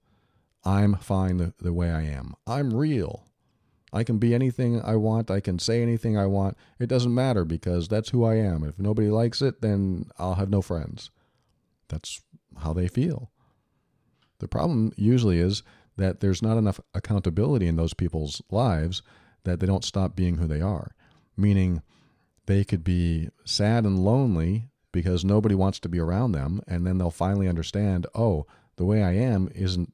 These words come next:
very kind, not very respectful, or not very healthy, so I better work on myself. I better figure out what's going on." I mean, this is something that I did. For a good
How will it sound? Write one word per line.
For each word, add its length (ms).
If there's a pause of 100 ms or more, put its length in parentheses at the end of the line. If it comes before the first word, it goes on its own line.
(140)
very 560 (120)
kind, 580 (540)
not 160
very 200
respectful, 800
or 260 (420)
not 360
very 540 (300)
healthy, 480 (280)
so 280
I 100
better 200
work 200
on 120
myself. 480 (220)
I 100
better 360
figure 320
out 60
what's 160
going 240
on." 280
I 60
mean, 140
this 160
is 100
something 320
that 100
I 160
did. 260 (680)
For 400 (240)
a 100
good 440